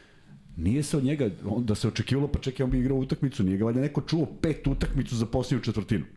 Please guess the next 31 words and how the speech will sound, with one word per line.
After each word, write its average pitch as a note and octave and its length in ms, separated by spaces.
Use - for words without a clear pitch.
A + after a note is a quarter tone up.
Nije F2+ 440
realno, G2+ 320
jer D2 140
su - 140
bili F#2 240
na G2 140
banani, F2+ 420
<laughs> - 220
na F#2+ 80
banani G2 380
i G2+ 40
treću F#2+ 360
utakmicu C3 380
su B2 100
bili B2+ 300
u A#2 100
problemu, B2 440
a A#2 60
Ćaća A2 340
ni A2 140
bleda G2+ 300
senka D#3+ 340
ovoga C#3+ 180
što A#2+ 140
je A2 40
odigrao. F2+ 220
Ovo A2+ 180
je B2 60
odigrao B2+ 280
na D#2 120
ponos, C#3 580